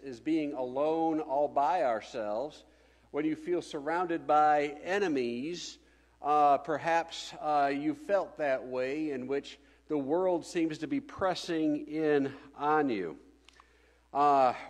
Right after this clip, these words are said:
when you feel alone and are surrounded by enemies, we need God.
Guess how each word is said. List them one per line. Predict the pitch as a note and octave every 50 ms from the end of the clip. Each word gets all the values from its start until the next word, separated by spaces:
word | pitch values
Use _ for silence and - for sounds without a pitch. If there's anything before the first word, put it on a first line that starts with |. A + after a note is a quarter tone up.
| -
when | C3 D3+ E3+
you | E3+ E3 C#3+
feel | - - G3 G3 F#3+ E3+
alone | D#3 D3+ D#3+ F3 F#3 G3+ G3+ G3 F#3
and | F3 D#3+
are | D#3 D#3 D3+
surrounded | - - - D#3 C#3 D#3 F3 F#3 F#3+ F#3 F3+ F3+ D#3 C#3+
by | D3+ D3+ D#3 D#3 D#3
enemies, | D3 D#3 E3+ F#3 F3+ D#3+ C#3+ B2+ B2 B2 B2+ C#3+ D3+ D#3+ D#3 D3
we | B2+ C3+ D3 D3+
need | D3 D3+ D3+ D3+ D3+ D3+ D3+ D3+ C#3 B2+ A#2
God. | A2+ C3+ C3 B2+ A#2 G#2 F#2 D#2+ D2+ D#2 D#2